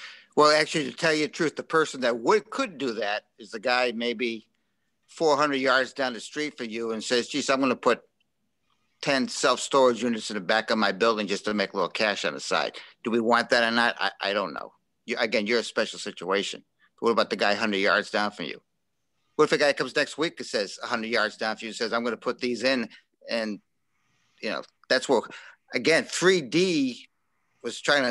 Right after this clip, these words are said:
to, we, I think Peter was trying to make that for you. And again, I, I wouldn't have any problem getting rid of two.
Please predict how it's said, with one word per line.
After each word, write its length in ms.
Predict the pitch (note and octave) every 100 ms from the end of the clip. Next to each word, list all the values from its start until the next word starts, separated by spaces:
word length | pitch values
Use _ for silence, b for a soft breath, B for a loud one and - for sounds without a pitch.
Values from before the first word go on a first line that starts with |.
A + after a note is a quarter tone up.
| B2
to, 100 | C3+
we, 200 | C#3 C3 -
I 120 | B2
think 260 | - E3 - _ _
Peter 160 | - C#3+
was 120 | C3+
trying 160 | C#3
to 100 | A#2+ A#2+
make 160 | C#3+ -
that 160 | C3
for 160 | - B2
you. 420 | A2+ B2+ D3+ A#2+ B B -
And 80 |
again, 160 | C#3+ C#3+
I, 320 | D#3 F#3 D3+
I 40 | F3+
wouldn't 200 | G3 D#3+
have 120 | C3+
any 80 | A2+
problem 260 | - A#2+
getting 200 | A2+ A2+
rid 140 | A#2+ G#2+
of 140 | G2
two. 320 | - G#2+ A#2+